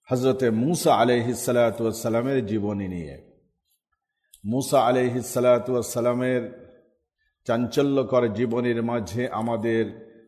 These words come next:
অগণিত অসংখ্য নসিহত, অগণিত অসংখ্য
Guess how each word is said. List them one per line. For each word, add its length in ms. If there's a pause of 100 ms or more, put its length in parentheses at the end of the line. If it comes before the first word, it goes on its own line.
(140)
অগণিত 520
অসংখ্য 760
নসিহত, 760 (1600)
অগণিত 500
অসংখ্য 1160